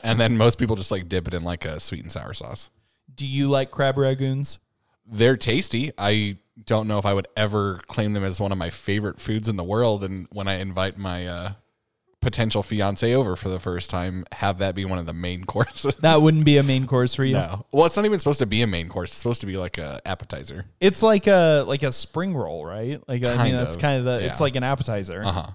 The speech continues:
Speaker 2: Yeah. All right. Well, excuse me. I, I just burped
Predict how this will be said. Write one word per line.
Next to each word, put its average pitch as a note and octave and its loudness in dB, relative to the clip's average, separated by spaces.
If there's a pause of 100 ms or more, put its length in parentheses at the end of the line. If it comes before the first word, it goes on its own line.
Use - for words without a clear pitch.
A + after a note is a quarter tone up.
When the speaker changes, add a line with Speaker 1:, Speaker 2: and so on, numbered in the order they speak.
Speaker 2:
Yeah. C#3+ -4 (420)
All D3 -4
right. E2+ -8
Well, D#3 4 (1400)
excuse A2+ -10
me. A2 -10
I, B2+ -4 (320)
I B2+ -4
just A2+ -10 (120)
burped E2+ -12